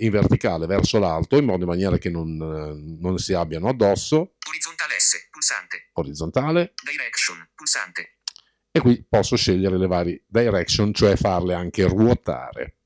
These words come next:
Speaker 2: Boost, pulsante.
Speaker 1: Questa è la funzione boost. Se veramente siamo presi male, possiamo fare in modo che si apra un tornado in casa.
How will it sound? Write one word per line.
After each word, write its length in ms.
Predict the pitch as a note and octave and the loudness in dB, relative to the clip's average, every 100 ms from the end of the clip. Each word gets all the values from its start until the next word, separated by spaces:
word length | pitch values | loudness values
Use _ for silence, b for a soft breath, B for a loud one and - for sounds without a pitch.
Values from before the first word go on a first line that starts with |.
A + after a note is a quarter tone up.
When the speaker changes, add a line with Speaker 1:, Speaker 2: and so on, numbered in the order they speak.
| - | -20
Speaker 2:
Boost, 360 | - - - _ | -4 -2 -2 _
pulsante. 460 | D3+ - G2+ - B B B B _ | 0 0 0 -8 B B B B _
Speaker 1:
Questa 240 | D#3 A2+ | 4 6
è 20 | |
la 100 | G#2 | 4
funzione 380 | G#2+ A2 A2 G2+ | 4 4 4 4
boost. 680 | G#2+ C3+ F#2 - - E2 - | 6 6 6 2 -2 -4 -4
Se 220 | - F2+ | -6 -2
veramente 480 | F2+ F2+ G#2 F#2 E2+ | 0 0 0 0 -2
siamo 320 | F#2+ F2+ E2+ | 0 0 0
presi 340 | G#2 G2 G2 A#2+ | 2 4 4 4
male, 380 | F2+ E2 F2 | 2 0 0
possiamo 920 | - F#2+ F#2+ E2 D#2+ D#2+ D#2 D2+ C#2 - | 0 -2 0 0 -2 -2 -2 -4 -8 -2
fare 200 | F#2+ F#2 | 0 2
in 60 | |
modo 240 | F2 D#2 E2 | 0 0 -2
che 120 | D#2 | -2
si 140 | - | -4
apra 240 | D#2+ D2+ D#2+ | -2 2 0
un 220 | E2+ E2 | 0 0
tornado 560 | G2 F2 F2+ D#2 D2 D2+ | 2 2 0 -6 -8 -10
in 80 | |
casa. 420 | C#2+ A1+ A1 - | -10 -14 -14 -18